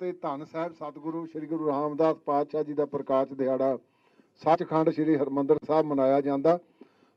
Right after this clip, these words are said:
ਸੋ ਨਗਰ ਕੀਰਤਨ ਦੀ ਪ੍ਰੰਪਤਾ ਹੋਣੀ ਆ। ਸਾਰਿਆਂ ਨੂੰ ਬੇਨਤੀ ਆ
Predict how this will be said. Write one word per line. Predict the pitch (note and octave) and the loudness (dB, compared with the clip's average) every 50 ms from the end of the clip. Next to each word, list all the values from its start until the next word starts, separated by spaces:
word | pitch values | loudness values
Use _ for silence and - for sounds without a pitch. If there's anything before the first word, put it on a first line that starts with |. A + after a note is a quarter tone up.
| _ | _
ਸੋ | - F3 | 4 6
ਨਗਰ | F3 E3+ D#3+ D#3 D3+ F3+ F3+ | 6 8 6 8 8 8 8
ਕੀਰਤਨ | F3+ - F#3+ F#3+ E3+ E3+ F#3 F#3 | 8 6 4 4 4 4 4 8
ਦੀ | F3 F#3 | 8 8
ਪ੍ਰੰਪਤਾ | F3+ - D#3 D3+ D3+ D#3+ F#3 F#3 G3 G3 E3+ | 8 8 6 6 6 6 6 8 8 8 8
ਹੋਣੀ | E3 F3 F3 F3+ F3+ F3+ | 8 6 4 6 6 6
ਆ। | F3+ F3+ E3+ - - _ _ - - - - - _ _ - - - | 6 4 0 -6 -14 _ _ -20 -20 -20 -20 -20 _ _ -4 2 6
ਸਾਰਿਆਂ | D3 D3 D3+ D#3+ F3 F#3 F#3+ F#3+ G3 | 8 10 10 12 12 12 10 10 8
ਨੂੰ | G3 F#3+ | 8 8
ਬੇਨਤੀ | E3+ E3+ E3 E3 E3 D#3+ F3 E3+ | 8 6 6 6 4 2 4 6
ਆ | E3 D#3 D3+ D#3 | 8 8 8 6